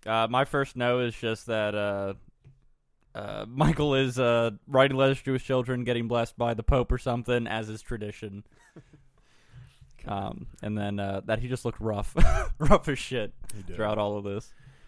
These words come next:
Speaker 2: He did. Is a, he was, again, he was, like, in the, uh, late Connery stages.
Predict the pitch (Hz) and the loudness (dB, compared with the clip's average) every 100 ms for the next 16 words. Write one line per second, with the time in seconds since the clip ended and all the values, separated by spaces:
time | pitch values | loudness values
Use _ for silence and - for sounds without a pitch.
0 | - - 110 98 90 90 92 - 117 123 | -20 -18 -16 -12 -12 -14 -18 -16 -12 -8
1 | 131 131 - 127 131 135 117 - - 143 | -8 -8 -10 -10 -8 -10 -10 -14 -12 -12
2 | 196 143 151 175 190 185 196 180 165 147 | -12 -10 -10 -10 -12 -12 -14 -12 -10 -10
3 | 135 127 127 131 131 - 120 113 104 92 | -8 -10 -10 -10 -10 -8 -8 -8 -8 -12
4 | - - - - - | -14 -10 -10 -10 -12